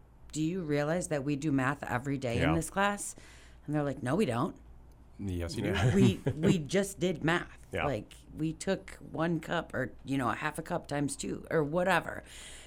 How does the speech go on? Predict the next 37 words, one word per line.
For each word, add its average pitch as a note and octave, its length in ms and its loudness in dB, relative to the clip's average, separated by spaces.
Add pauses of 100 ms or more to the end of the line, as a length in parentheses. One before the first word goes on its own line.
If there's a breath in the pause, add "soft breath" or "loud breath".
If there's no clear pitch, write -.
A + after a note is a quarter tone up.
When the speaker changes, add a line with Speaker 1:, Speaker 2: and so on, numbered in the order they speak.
Speaker 1:
And D#3+ 160 4
they E3 100 8
don't E3 340 6
realize D3 640 2
how C#3+ 640 2 (640)
they C3+ 100 0
use C#3+ 460 0
it. - 160 -10 (200)
Speaker 2:
Mm-hmm. F#2 380 0 (280 loud breath)
Speaker 1:
So. B2+ 400 -2 (640 loud breath)
Speaker 2:
This - 200 -6
go, D3+ 240 2 (200)
go, C#3 280 -2
Brad, B2 220 2
goes B2 200 0
into A2 380 2 (120)
a G2 60 -6
lot G2+ 300 0
of F#2+ 100 -4
what F2 200 -4
you F2+ 100 -6
hear, F#2+ 320 -2
and A2 180 -2
a D3 40 4
lot F3+ 140 2
of D#3 80 -2
people - 220 0
we G#2 120 2
have E2+ 440 -2 (320)
here G#2+ 220 0
on F2+ 160 0
the F2 60 -4
show D#2 340 -2
is F2+ 140 -4
that, G2 240 0 (600)
you A#2 80 -6
know, A2+ 260 0